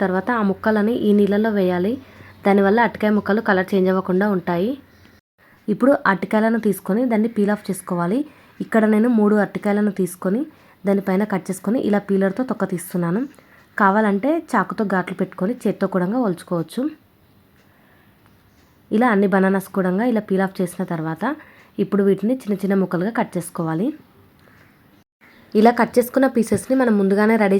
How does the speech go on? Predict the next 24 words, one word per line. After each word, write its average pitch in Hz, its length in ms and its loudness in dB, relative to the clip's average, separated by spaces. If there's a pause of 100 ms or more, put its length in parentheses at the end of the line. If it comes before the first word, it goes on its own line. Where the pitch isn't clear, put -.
చేసుకున్న 196 440 0
సాల్ట్ 185 280 0
వాటర్లో 196 380 0
వేసుకోవాలి. 170 560 -2 (840)
ఇలా 240 140 6 (120)
అన్ని 208 240 4
అరటికాయలను 208 520 0
కట్ 170 180 -4
చేసుకొని 185 420 -2
ఆ - 100 0
ముక్కలను 196 480 0
సాల్ట్ 180 260 0
వాటర్లో 190 380 -2
వేసుకొని 180 400 -4
పక్కన 185 280 0
పెట్టుకోవాలి. 165 520 -4 (1120)
ఇప్పుడు 254 240 0
స్టవ్ 202 260 2
పైన 214 140 2 (100)
ఒక 226 160 -4
ప్యాన్ 196 240 0
పెట్టుకొని 208 400 -2
అందులోకి 196 400 -2
రెండు 202 160 0